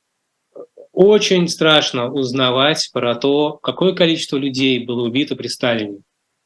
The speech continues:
Очень страшно, очень хочется думать, что, э, это с-, была эпоха, э, н-, эффективного менеджера или еще какую-нибудь такую же, э, фигню. Э,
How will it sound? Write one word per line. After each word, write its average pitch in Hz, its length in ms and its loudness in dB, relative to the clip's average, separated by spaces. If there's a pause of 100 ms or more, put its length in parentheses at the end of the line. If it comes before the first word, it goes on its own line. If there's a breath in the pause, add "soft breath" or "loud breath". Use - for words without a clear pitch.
(160)
Очень 143 240 -2
страшно, 143 500 0 (340 loud breath)
очень 165 220 0
хочется 180 480 -2
думать, 143 580 -2
что, 131 520 0 (440 loud breath)
э, 120 300 0 (480)
это 143 240 0
с-, 131 160 -12 (840)
была 131 380 2
эпоха, 151 580 -2 (640)
э, 131 60 -2
н-, 113 1300 -4 (380)
эффективного 139 580 -2
менеджера 113 480 -2
или 120 80 0
еще 127 200 -4
какую-нибудь 113 360 -6
такую 123 260 -6
же, 110 140 -10
э, 120 360 -14
фигню. 113 320 -8 (600 loud breath)
Э, 127 420 0